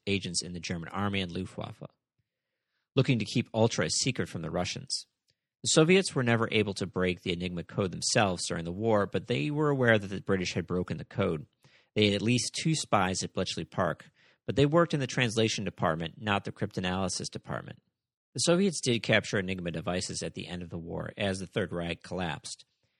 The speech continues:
They had worked out the mathematics of breaking the code, but they lacked the early computers or boms, the, like the British and Americans, to carry out the task. The war necessitated a massive expansion of signals intelligence.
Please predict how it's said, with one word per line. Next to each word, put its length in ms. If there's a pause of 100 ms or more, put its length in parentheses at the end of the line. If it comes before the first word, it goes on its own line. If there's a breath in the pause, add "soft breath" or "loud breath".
(240)
They 100
had 280
worked 260
out 120
the 60
mathematics 680
of 120
breaking 340
the 60
code, 460
but 100
they 120
lacked 280
the 140
early 200
computers 520
or 40
boms, 520 (480 soft breath)
the, 140
like 260
the 80
British 360
and 60
Americans, 640
to 120
carry 320
out 140
the 80
task. 580 (800)
The 60
war 240
necessitated 720
a 100
massive 500
expansion 560
of 120
signals 340
intelligence. 720